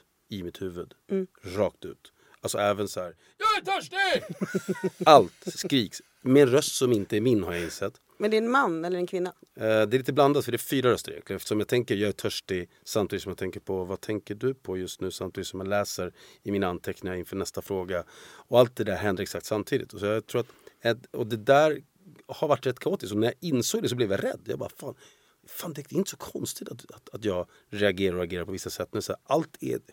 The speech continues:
Speaker 1: högljutt i huvudet.
Speaker 2: Mm.
Speaker 1: Men jag tror fan att kreativiteten har blivit en,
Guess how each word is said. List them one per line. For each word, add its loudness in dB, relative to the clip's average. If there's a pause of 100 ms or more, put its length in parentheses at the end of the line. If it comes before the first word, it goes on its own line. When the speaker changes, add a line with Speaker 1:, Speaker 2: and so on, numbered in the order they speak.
Speaker 1:
högljutt 4
i -2
huvudet. 0 (120)
Speaker 2:
Mm. -2 (480)
Speaker 1:
Men 2
jag 4
tror 0
fan -2
att -10
kreativiteten 0
har -2
blivit -2
en, -6